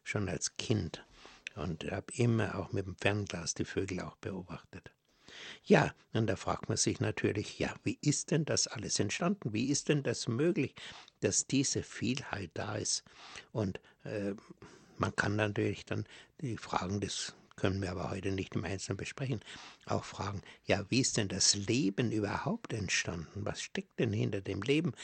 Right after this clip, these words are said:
dass es das Leben überhaupt, lebende Wesen überhaupt gibt? Oder noch drüber hinaus, ja, wie ist denn dieses Weltüber entstanden?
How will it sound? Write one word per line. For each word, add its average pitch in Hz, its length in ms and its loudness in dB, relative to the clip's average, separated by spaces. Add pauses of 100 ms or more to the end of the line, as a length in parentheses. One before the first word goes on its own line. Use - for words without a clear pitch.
(180)
dass - 160 0
es 101 220 4
das - 220 0
Leben 123 520 2
überhaupt, 110 480 -4 (300)
lebende 127 560 2
Wesen 113 360 -2
überhaupt 110 440 -2
gibt? - 340 -4 (600)
Oder 101 360 4 (220)
noch 113 180 2
drüber 107 260 2
hinaus, 101 380 2
ja, 95 160 4 (380)
wie 110 140 4
ist - 160 0
denn 101 140 2
dieses 98 520 0
Weltüber 113 680 2 (300)
entstanden? 92 640 -4